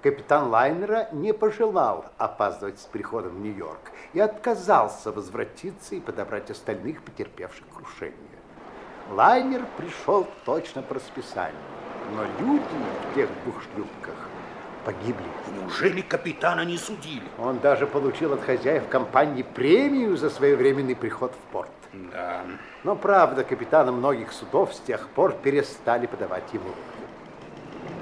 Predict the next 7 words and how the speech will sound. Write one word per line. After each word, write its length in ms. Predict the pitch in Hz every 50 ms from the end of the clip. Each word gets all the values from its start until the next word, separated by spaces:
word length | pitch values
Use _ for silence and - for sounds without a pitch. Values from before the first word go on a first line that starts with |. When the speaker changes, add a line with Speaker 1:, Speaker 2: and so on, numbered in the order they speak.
| - - - - - - - - - - - - - - - - - - - - - - 339 339 - - - - - - - - - - - - - - - - - - - - - - - - - - - - - - - - - - - - - - - - - - - - - - -
Speaker 1:
В 40 | -
Ленинграде 920 | 196 220 240 247 233 226 165 175 165 160 143 131 127 123 123 - - 135 123
в 180 | - - -
фондах 420 | - 180 190 170 - - 139 - -
Центрального 580 | - 151 131 - - 151 156 143 135 131 131 113
военно-морского 760 | 120 135 143 135 131 127 123 117 - - - 151 156 117 101
музея 640 | 98 92 92 - 101 110 135 170 202 240 254 247